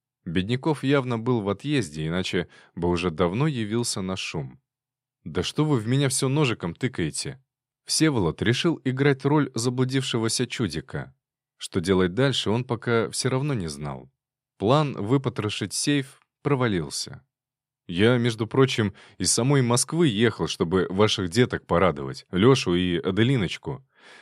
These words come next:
Знал бы, что меня тут так примут, ни за что бы заказ не взял. Деда Мороза всякий обидеть норовит». Кажется, Инга начинала ему верить.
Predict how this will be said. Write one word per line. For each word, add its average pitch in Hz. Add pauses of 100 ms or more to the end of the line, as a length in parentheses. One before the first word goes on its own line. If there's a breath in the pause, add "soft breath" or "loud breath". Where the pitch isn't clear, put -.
Знал 90
бы, 110
что -
меня 113
тут 113
так -
примут, 135
ни 82
за 90
что -
бы 113
заказ 110
не 85
взял. 80 (300)
Деда 139
Мороза 147
всякий 151
обидеть 123
норовит». 92 (520)
Кажется, 131
Инга 123
начинала 110
ему 101
верить. 82